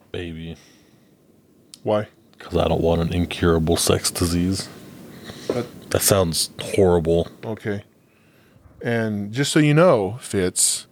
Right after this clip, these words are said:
Speaker 2: uh, you're on your own with the kid.
Speaker 1: I already have three kids. I can handle another one.
Speaker 2: Okay.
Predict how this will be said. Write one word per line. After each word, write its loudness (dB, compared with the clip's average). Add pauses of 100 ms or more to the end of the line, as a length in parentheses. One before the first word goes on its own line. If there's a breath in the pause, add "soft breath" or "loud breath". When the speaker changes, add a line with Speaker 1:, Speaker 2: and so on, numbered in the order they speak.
(100)
Speaker 2:
uh, -2
you're 4
on 2
your 0
own -2
with -8
the -20
kid. -10 (340)
Speaker 1:
I 4
already 4
have 2
three -4
kids. -4
I -2 (180)
can -2 (360)
handle 2
another 2
one. 0
Speaker 2:
Okay. 0